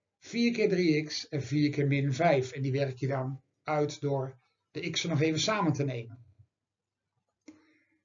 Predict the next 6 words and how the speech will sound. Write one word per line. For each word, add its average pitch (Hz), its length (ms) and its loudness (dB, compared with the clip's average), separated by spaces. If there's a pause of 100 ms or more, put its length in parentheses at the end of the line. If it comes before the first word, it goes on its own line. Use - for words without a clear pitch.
(1120)
A 262 140 6
plus 208 280 6
b 170 60 0
in 220 200 10
het 190 140 -2
kwadraat 170 1000 0